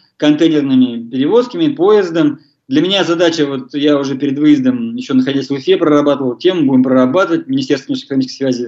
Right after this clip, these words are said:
займётся этим вопросом. А, будем прорабатывать открытие, а, прямого товарного поезда. У нас есть прямой товарный поезд у наших соседей, Екатеринбург, там ещё несколько городов. Хотелось бы, чтобы и в Республику Башкортостан приходил.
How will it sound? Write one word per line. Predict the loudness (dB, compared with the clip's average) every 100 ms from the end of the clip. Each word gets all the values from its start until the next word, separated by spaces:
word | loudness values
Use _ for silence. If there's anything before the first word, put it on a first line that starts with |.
| -6
займётся | -2 0 -2 0
этим | 2
вопросом. | 4 2 2 -2 -6 -14 -20 -20 _ -4
А, | -2
будем | 2 2 4
прорабатывать | 2 2 2 2 0 0
открытие, | -2 -2 -4 -2 -2 -2 -4 _ _ _ -8
а, | -6 -2
прямого | 0 0 2 0 2 0
товарного | 0 0 0 0 -2 -2
поезда. | 0 0 0 -4 -10 -12 _
У | -2
нас | 0 2
есть | 0 0 -4
прямой | -2 0
товарный | 0 0 0 0 0
поезд | 0 0 -2 _ _ -4
у |
наших | -2 -2 -4
соседей, | -6 -4 -2 0 0 0
Екатеринбург, | -2 -2 -2 0 -2 0
там | 2
ещё | 2
несколько | 0 -8 -2
городов. | 0 2 2 0 -4 _ _ _
Хотелось | -6 0 2 2
бы, |
чтобы | 0 0 0 0
и | 0 0 0
в |
Республику | 0 -2 -2 0
Башкортостан | -2 2 2
приходил. | 2 -2 -2 -2 -4 -10